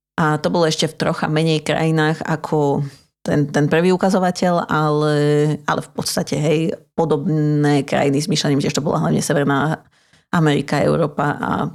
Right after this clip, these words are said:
troška potom tam sa inak pomenili tie krajiny, ale,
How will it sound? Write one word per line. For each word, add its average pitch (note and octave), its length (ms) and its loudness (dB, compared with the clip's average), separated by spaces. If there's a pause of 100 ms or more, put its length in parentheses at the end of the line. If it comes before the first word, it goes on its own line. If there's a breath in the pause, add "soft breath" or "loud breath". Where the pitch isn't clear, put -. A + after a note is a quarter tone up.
(100)
troška - 240 -6
potom D#3 240 -2
tam D3+ 160 -2
sa D3+ 160 -2
inak D3+ 240 0
pomenili D3+ 320 2
tie D3+ 160 0
krajiny, D#3 400 0
ale, D3+ 320 0